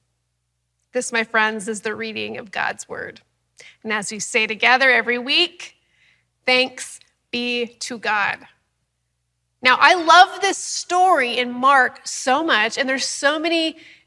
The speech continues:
levels and layers to it that we could unpack for another sermon. But for the sake of our time together today, I want us to focus on a key word. Yes, you guessed it, heart. Heart.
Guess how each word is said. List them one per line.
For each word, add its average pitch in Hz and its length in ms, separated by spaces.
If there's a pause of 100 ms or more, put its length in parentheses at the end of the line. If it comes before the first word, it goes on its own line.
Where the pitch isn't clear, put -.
(200)
levels 294 600
and 240 200
layers 302 380
to 302 160
it 262 60
that 247 100
we 254 100
could 254 140
unpack 277 480
for 247 160
another 226 260
sermon. 254 640 (380)
But 254 180
for 277 100
the 254 100
sake 320 440
of 247 120
our 233 120
time 254 320
together 233 400
today, 233 500 (400)
I 240 60
want 277 180
us - 120
to 254 100
focus 226 680
on 214 120
a 196 40
key - 200
word. 202 360 (1160)
Yes, 202 400
you 202 100
guessed - 340
it, 170 140 (400)
heart. - 720 (800)
Heart. - 760